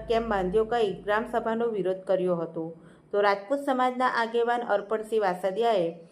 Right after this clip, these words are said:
ગ્રામસભાનો વિરોધ નોંધાવી જી એમ ડી સીના લોલીપોપ આપવામાં આવ્યા છે, જે લોલીપોપ અમે લેવાના નથી. અમારી જમીનોનું સંપાદન કરવાની કોશિશ કરાશે તો હાઈકોર્ટ સુધી લડત ચલાવવાની ચીમકી ઉચ્ચારી હતી.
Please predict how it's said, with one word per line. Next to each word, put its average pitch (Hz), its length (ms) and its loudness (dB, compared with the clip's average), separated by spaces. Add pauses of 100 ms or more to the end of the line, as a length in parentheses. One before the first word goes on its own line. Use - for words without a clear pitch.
(200)
ગ્રામસભાનો 254 720 0
વિરોધ 202 340 0
નોંધાવી 202 640 0 (320)
જી 196 120 -4
એમ 247 200 6
ડી 254 100 -2
સીના 254 360 0
લોલીપોપ 226 480 2 (220)
આપવામાં 202 560 0
આવ્યા 180 380 0
છે, 180 400 -4 (300)
જે 233 180 6
લોલીપોપ 240 500 4
અમે 208 260 -2
લેવાના 196 420 0
નથી. 202 540 -6
અમારી 226 360 0
જમીનોનું 233 540 -2
સંપાદન 208 540 -2
કરવાની 220 400 0
કોશિશ 202 400 -4
કરાશે 208 520 2
તો 190 380 0 (320)
હાઈકોર્ટ 247 420 6
સુધી 254 300 -2
લડત 220 340 2
ચલાવવાની 214 560 2
ચીમકી 208 640 -8
ઉચ્ચારી 185 480 0
હતી. 170 420 -4